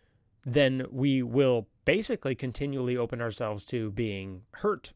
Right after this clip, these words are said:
over and over again, or betrayed over and over again. So we do need to observe whether or not our trust is well placed.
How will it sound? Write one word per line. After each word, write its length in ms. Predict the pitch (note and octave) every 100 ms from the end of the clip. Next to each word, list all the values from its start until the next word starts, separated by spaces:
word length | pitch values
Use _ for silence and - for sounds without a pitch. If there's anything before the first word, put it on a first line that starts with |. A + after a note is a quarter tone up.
| _
over 180 | C#3 A2
and 100 | G#2+
over 180 | G#2 G2
again, 340 | A2+ A#2 - _ _ _ _ _ _ _
or 80 | B2
betrayed 560 | B2 - A#3 A#3+ A#2
over 220 | A2 A#2+ A2
and 80 |
over 220 | G2+ G2 G#2
again. 300 | G#2 G2+ A2 _ _ _ _ _ _ _ _ _ _ _ _ _ _ _ _ _ _ _ _ _ _ _ _ _ _ _ _
So 120 | -
we 140 | D3 C3+
do 200 | F3+ A3+
need 380 | E3+ A3+ F#3
to 140 | - D3
observe 640 | B2 A2+ D#3+ A#2 G#2 - _ _ _ _ _ _ _
whether 380 | B2+ D3+ F3 F#3+
or 100 | D#3
not 380 | C#3+ C3 C3 - -
our 140 | C3+
trust 800 | - - F3+ B2+ C#3+ - - - _ _ _ _ -
is 200 | D3+ A#2
well 200 | A#2+ G#2+
placed. 580 | - B3 D3 G2+ -